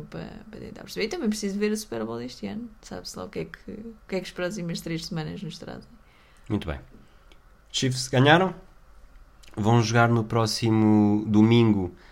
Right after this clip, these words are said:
Speaker 2: às vinte e cinco, hora de Portugal continental. Desta vez não vou falar nem de Madeira, nem dos Açores. E vão defrontar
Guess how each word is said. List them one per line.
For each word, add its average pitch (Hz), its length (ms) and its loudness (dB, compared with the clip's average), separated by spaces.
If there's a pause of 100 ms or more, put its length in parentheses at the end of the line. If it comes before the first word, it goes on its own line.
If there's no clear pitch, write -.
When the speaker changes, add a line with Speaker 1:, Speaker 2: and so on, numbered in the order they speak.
(220)
Speaker 2:
às 98 320 2
vinte 123 640 2 (100)
e 107 80 4
cinco, 139 460 2
hora 101 140 2
de - 80 -10
Portugal 92 320 0
continental. 90 760 0 (520)
Desta 85 200 -10
vez 82 140 -4
não 87 100 0
vou 82 80 -8
falar 73 240 -8 (240)
nem 143 120 2
de 151 60 6
Madeira, 143 440 2
nem 143 160 4
dos 143 180 -2
Açores. 123 300 2 (1200)
E 113 120 4
vão 117 200 6
defrontar 117 580 4